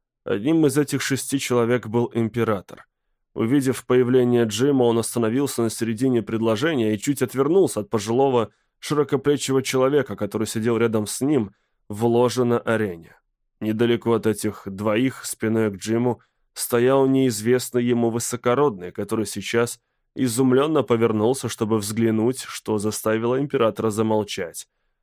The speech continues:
Остальные три человека в комнате были мускулистыми, с серой кожей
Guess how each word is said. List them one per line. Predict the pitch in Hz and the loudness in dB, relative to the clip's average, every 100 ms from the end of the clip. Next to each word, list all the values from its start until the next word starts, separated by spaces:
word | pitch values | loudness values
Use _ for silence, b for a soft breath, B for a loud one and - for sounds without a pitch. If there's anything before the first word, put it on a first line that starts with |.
| _ | _
Остальные | - 117 - 139 143 160 160 147 | -4 -2 2 2 4 2 2 0
три | 151 147 | 0 -2
человека | - 135 135 131 127 | 0 2 2 0 -4
в | |
комнате | - 127 127 117 123 | 0 0 2 0 -2
были | 156 151 | 0 0
мускулистыми, | 135 127 - 120 113 117 - 113 113 | 0 0 -2 -2 -2 -2 -4 -2 -2
с | 107 - | -4 -10
серой | - 139 123 110 | -4 0 0 0
кожей | - 123 123 127 | 0 0 2 -2